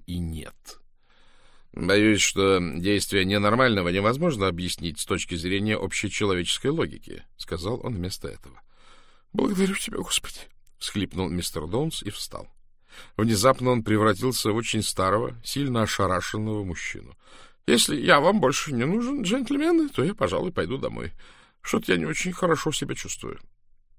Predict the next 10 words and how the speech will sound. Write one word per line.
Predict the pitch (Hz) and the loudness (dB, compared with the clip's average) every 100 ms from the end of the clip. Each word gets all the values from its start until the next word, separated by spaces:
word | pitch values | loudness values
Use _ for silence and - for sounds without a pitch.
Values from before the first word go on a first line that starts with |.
| _ _ - _ _ - | _ _ -20 _ _ -4
"Конечно, | 95 101 110 - - | 0 4 4 2 -8
конечно, | 90 98 - 73 - | -4 -2 -4 -6 -12
мистер | 73 - 73 | -10 -8 -6
Доунс. | 80 71 - - - - - | -8 -6 -8 -8 -18 -20 -10
Я | 87 110 | 4 6
велю | 98 113 123 107 | 6 6 6 6
констеблю | 101 95 123 113 90 | 2 4 4 4 2
проводить | 98 101 101 113 | 2 4 4 2
вас, | 95 101 87 - | 4 4 2 -4
э, | 64 55 50 52 50 55 50 50 58 | -8 -14 -16 -18 -16 -14 -14 -16 -18